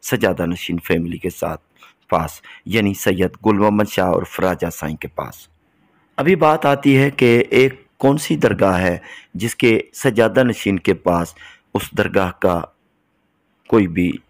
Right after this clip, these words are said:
कशकोल नहीं है? वो है बोदले सरकार के सजादा नशीन, क्योंकि दरगाह बोदला सरकार का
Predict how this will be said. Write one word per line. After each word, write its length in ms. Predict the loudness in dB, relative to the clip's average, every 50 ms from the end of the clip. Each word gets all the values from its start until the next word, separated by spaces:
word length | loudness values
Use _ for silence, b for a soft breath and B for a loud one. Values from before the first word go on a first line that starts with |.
| _ _ _ -2
कशकोल 460 | -2 -2 -2 -2 0 2 2 2 2
नहीं 260 | 0 -2 -2 -4 -4 -6
है? 120 | -8 B B B B B B 0
वो 120 | 2 2
है 140 | 4 2 0 2
बोदले 320 | 2 2 2 2 2 0
सरकार 400 | 0 -2 -4 -2 -2 -2 -2 -2
के 140 | -2 -6 -6
सजादा 460 | -4 -4 -4 -2 -2 -2 -2 -2 -4
नशीन, 380 | -4 -4 -6 -8 -10 -10 -10 B B B B B B -6
क्योंकि 240 | -4 0 0 0 2
दरगाह 400 | 2 0 0 2 2 2 2 2
बोदला 340 | 2 2 2 4 4 2 2
सरकार 360 | 0 -2 -4 -2 0 0 0 0
का 140 | 0 -2